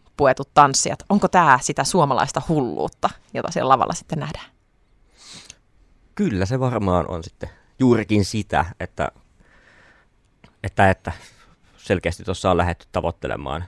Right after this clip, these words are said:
Speaker 2: myös sellaista jonkinlaista, kun, että vähän leikitään ehkä sillä, ö, ajatuksella, mikä maailmalla saattaa olla Suomesta, että täällä ollaan jotenkin kovia juhlioita tai ainakin kovia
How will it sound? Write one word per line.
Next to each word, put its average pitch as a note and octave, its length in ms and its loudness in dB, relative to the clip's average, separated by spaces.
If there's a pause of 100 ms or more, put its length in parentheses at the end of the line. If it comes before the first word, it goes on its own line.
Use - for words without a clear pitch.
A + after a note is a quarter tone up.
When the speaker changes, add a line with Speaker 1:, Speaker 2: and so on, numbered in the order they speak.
(180)
Speaker 2:
myös E2 180 -6
sellaista - 260 -12
jonkinlaista, D2+ 560 -10 (640)
kun, A1+ 220 -14 (200)
että - 360 -6 (400)
vähän A2+ 220 10
leikitään G#2 480 6
ehkä F2 200 -4
sillä, D#2+ 400 -2 (280)
ö, - 40 -6 (960)
ajatuksella, E2+ 580 0
mikä - 200 -10
maailmalla C2+ 460 -4
saattaa - 440 -8
olla G1+ 220 -10 (380)
Suomesta, D#2 640 -6 (100)
että - 220 -14 (380)
täällä A#1+ 260 -6 (120)
ollaan - 280 -8
jotenkin A1+ 380 -12 (720)
kovia G2 340 2
juhlioita F#2+ 680 -2
tai - 180 -12
ainakin - 300 -10
kovia E2 340 -4